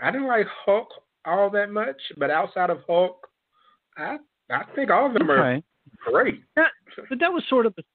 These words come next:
Speaker 2: Sony thing, and it, it, that was sort of like its own animal, though, right? Wasn't it, like, they had, yeah, it was, it was part of that, but it was like,
Speaker 1: Yeah.
Speaker 2: like, Sony had something to do with it. I th-, if I'm remembering right, or maybe it was,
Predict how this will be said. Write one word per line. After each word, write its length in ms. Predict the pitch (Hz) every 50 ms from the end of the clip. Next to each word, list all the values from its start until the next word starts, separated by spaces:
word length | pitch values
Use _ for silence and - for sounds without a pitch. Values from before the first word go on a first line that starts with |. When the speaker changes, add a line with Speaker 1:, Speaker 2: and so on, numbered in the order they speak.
| _ _ - 190
Speaker 2:
Sony 360 | 180 180 185 180 175 170 - _ -
thing, 580 | 175 165 160 160 156 156 151 151 143 143 156
and 160 | 170 156 147 156
it, 140 | 160 160 -
it, 220 | - 190 190 - 175
that 120 | 214 233
was 120 | 262 277 - -
sort 140 | - 208 190
of 60 | 185 165
like 160 | 151 139 -
its 120 | 135 -
own 160 | 151 139 135 127
animal, 400 | 127 127 123 120 110 101 92 87
though, 180 | 87 90 87 87
right? 380 | 90 98 110 113 123 135 -
Wasn't 280 | - 143 151 143 165 165
it, 100 | 165 165
like, 300 | 156 151 143 139 135 - - - _ _ _ _ _ _ _ _ _ - _ _ _ _ _ -
they 140 | 160 165 156
had, 480 | 180 196 196 196 196 196 196 185 170 185 175 175 _ _ _ - _ _ _ _ _ _ _ _ _ _ _ -
yeah, 220 | 240 240 240 233
it 80 | 233 233
was, 120 | 240 220
it 80 | 262 247
was 140 | 220 202 -
part 320 | _ - 262 285 277 -
of 160 | 226 170 127
that, 400 | 123 120 113 110 107 110 113 - _ -
but 120 | 170 156
it 100 | 175 160
was 80 | 160 160
like, 220 | 170 156 151 - - - - - - _ _ _
Speaker 1:
Yeah. 300 | - - 233 214 - - - - - 277 233 -
Speaker 2:
like, 140 | 175 165 - - - -
Sony 400 | 190 185 190 185 180 185 175 147
had 220 | 135 170 160 156 - - - - - -
something 120 | 170 156
to 140 | 156 143 135
do 200 | 131 156 156 160
with 140 | 160 147 156
it. 140 | 156 156
I 100 | 156 135
th-, 200 | 135 - 151 139
if 60 | - -
I'm 160 | 185 190 185
remembering 420 | 185 175 175 175 170 156 143 120
right, 140 | 117 117 113 113
or 60 | 120
maybe 240 | 120 127 127 120 117
it 40 | 104
was, 140 | 101 101